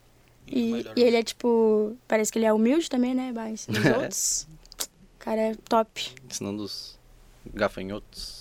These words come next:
Speaker 2: <laughs>
Speaker 3: É, é, eu ia fazer uma pergunta pro Cassim, que é sobre como é o clima nas casas,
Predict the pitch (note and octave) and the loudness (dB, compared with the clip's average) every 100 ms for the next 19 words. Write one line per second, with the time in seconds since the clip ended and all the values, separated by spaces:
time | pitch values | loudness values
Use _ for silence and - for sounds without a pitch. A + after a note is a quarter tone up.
0 | - G3+ G#3+ C4 B3+ G3+ - A#2+ A#2+ A#2+ | -12 -2 4 4 4 -2 -2 0 4 6
1 | B2 C3 D3+ E3+ D#3+ F3+ - C3+ C#3 D3 | 6 4 2 2 0 0 0 0 -2 0
2 | C3+ B2 - A2+ - G#2+ A2+ - A2 G2+ | 0 -2 -6 -6 0 2 2 0 -6 -2
3 | A2 A2 A2 - - - - B2+ C#3 - | 2 4 2 -4 -16 -6 0 0 0 -8
4 | - - - - - - E3+ F#3+ F#3+ - | -20 -20 -20 -20 -20 -2 2 4 4 0
5 | - D3+ E3+ D3 A#2+ A#2 - A2 A2 A2 | -4 0 2 2 0 -2 0 2 2 0
6 | G2+ | -6